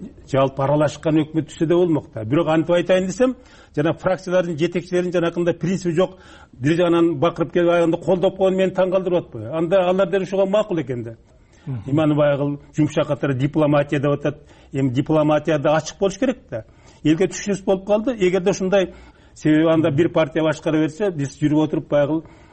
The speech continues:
Speaker 1: Совет ордундагы коммунисттик партиянын тагдырына туш келбейбиз деген мындай коркунуч жаралат да бир аз.
Speaker 2: Мгм. Эми ошол программасына келсек, мисалы, Сапар Исаков жаңы доорго кырк кадам деген программаны сунуштады.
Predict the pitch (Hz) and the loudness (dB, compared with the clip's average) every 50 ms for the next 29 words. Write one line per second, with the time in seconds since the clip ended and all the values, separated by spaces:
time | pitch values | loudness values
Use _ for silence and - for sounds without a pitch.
0 | - - _ - - 147 156 156 151 - 160 156 156 151 143 143 147 143 143 156 | -20 -20 _ -4 0 0 2 2 2 2 2 2 4 4 2 2 2 2 2 0
1 | 156 151 151 156 151 151 143 - - - - 160 147 139 - 160 147 143 147 - | 0 0 0 0 2 2 0 0 -4 -2 0 0 0 0 0 0 -2 0 0 -2
2 | 160 151 147 135 139 139 135 143 143 151 156 156 - - - - - - - 170 | -2 0 0 0 -2 0 2 2 2 2 2 0 -4 -10 -16 -16 -8 -4 -2 -2
3 | 156 139 147 151 143 135 117 - - 151 151 165 160 143 120 135 123 - - 160 | 0 2 2 2 2 0 -2 -4 -2 0 0 0 0 0 -2 -2 -4 -2 0 0
4 | 139 - - 135 107 - 139 117 110 110 104 - - 247 254 233 98 - - - | 0 0 -2 -6 -4 -4 -4 -2 -2 -4 -6 -8 -10 -10 -10 -10 -10 -12 -14 -18
5 | - - - - 135 113 120 127 139 - - - - - - - - - - - | -20 -16 -12 -10 -8 -6 -6 -6 -8 -10 -14 -20 -20 -18 -18 -16 -18 -18 -16 -16
6 | - - - - - - 151 147 147 143 - 151 127 - 151 165 165 180 180 180 | -18 -18 -18 -12 -4 0 2 2 2 2 0 0 0 -2 -4 -2 0 0 0 0
7 | 185 - - - 180 170 180 175 - - 233 233 165 143 - - 165 151 156 151 | 0 0 0 -2 0 2 0 0 0 -4 -4 -2 -4 -2 0 0 0 2 2 2
8 | 139 135 - 151 - 156 151 156 147 - 175 156 - 165 139 127 131 147 165 170 | 0 -2 -4 -4 -2 0 0 0 0 -2 -2 -2 -2 -2 -2 0 0 2 2 2
9 | 170 156 160 165 160 147 147 139 - - 165 - - - 170 156 160 151 143 143 | 2 2 2 2 2 2 0 -2 -2 -2 -4 -2 -2 -2 0 0 0 2 2 0
10 | 131 135 127 123 120 - 147 147 143 151 151 147 147 143 135 - - 170 151 139 | 0 0 -2 -4 -4 -4 -2 0 0 0 0 2 0 0 0 0 0 0 0 -2
11 | - - 165 156 147 196 240 | -2 -2 0 2 2 2 2